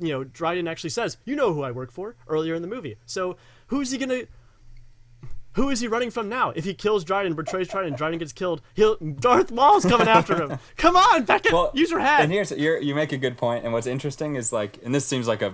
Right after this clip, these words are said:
Speaker 2: a hole in the way that crime works. I'm not much of a criminal myself, but
Speaker 1: Sure.
Speaker 2: like, how is he gonna fence sixty million dollars of Starship fuel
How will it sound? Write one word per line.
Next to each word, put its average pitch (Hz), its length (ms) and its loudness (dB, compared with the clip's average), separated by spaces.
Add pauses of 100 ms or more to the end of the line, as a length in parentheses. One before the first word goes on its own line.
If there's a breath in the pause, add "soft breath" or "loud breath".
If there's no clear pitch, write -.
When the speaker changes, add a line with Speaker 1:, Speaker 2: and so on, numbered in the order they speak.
Speaker 2:
a 107 120 -4
hole 110 360 0
in 104 260 -6
the 104 120 -4
way 101 160 -2
that 98 160 -6
crime 101 480 -4
works. 110 340 -8
I'm 117 140 -6
not 117 280 -4
much 113 280 -8
of 101 40 -12
a 101 60 -6
criminal 101 320 -8
myself, 92 460 -8
but 95 180 -10 (220)
Speaker 1:
Sure. 117 420 -14
Speaker 2:
like, 131 140 -4
how 160 220 0
is 185 100 -4
he 165 100 -4
gonna 156 180 -2
fence 156 320 -4
sixty - 560 -6
million 127 560 -4
dollars 113 640 -4 (540)
of 113 360 -4 (520)
Starship 117 840 -4
fuel 95 500 -6